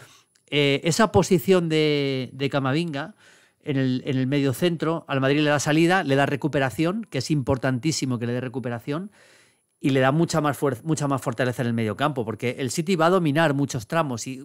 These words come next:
en, si encuentra la espalda muy cómodo de, muy cómodo de, de, del mediocentro del Madrid, el Madrid está perdido, realmente. La otra opción, por supuesto, es blindar el equipo más todavía,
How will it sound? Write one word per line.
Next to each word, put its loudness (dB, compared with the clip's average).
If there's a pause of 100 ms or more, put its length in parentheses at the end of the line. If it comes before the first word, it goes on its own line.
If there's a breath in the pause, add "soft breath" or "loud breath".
(120)
en, -10 (120)
si -10
encuentra 0
la 2
espalda 0
muy 0
cómodo 0
de, -4 (600 loud breath)
muy 2
cómodo 4
de, 0 (1080)
de, 2
del 2
mediocentro 2
del 4
Madrid, 4
el 4
Madrid 2
está -2
perdido, -8
realmente. -8
La -2
otra 2
opción, 2
por 2
supuesto, 0
es 0
blindar 0
el 0
equipo -4
más -2
todavía, 0